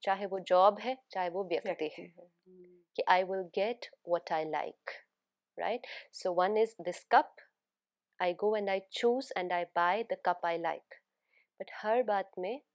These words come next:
Speaker 1: ये choice हमारे पास नहीं होती है। Now somebody has given me this cup and I have to use this cup। Now I have an option। I have to use this cup या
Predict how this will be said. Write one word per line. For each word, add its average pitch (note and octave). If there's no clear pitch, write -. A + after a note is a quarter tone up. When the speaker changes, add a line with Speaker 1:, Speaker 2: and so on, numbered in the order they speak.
Speaker 1:
ये F#3
choice F#3
हमारे E3+
पास -
नहीं F3
होती -
है। -
Now A3
somebody G3+
has G3
given F#3+
me E3+
this -
cup F3+
and F3
I -
have F3+
to F3+
use F3+
this -
cup। -
Now F3+
I E3+
have E3
an D#3
option। -
I E3
have F3+
to B3+
use C4
this C4
cup F4
या F3